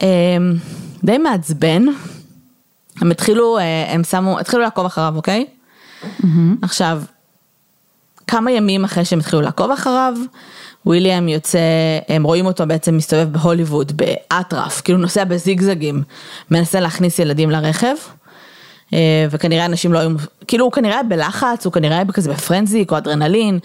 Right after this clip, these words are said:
Speaker 1: והוא כנראה לא היה מספיק קול, אז כזה לא הרבה זר-, כאילו לא זרמו איתו בדרך כלל.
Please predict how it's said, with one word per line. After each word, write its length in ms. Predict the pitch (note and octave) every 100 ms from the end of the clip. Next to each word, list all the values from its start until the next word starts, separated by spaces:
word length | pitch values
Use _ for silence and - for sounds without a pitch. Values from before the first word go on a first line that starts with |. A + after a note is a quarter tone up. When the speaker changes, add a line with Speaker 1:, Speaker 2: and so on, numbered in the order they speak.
| - - - -
Speaker 1:
והוא 220 | D#3 D#3+ D3+
כנראה 300 | F3 F3+ G#3
לא 100 | G3+
היה 120 | G3
מספיק 340 | G3+ - G3+ -
קול, 460 | - G#3+ B3+ C#4 -
אז 160 | F3
כזה 300 | - E3+ D#3+ G2+
לא 100 | E3
הרבה 220 | F3+ G3+
זר-, 260 | F3 F#3 -
כאילו 160 | F#3
לא 80 | F#3+
זרמו 320 | F#3+ D3+ D#3+
איתו 200 | F#3+ A#3+
בדרך 300 | A#3 B3 A#3+
כלל. 180 | C#4 D4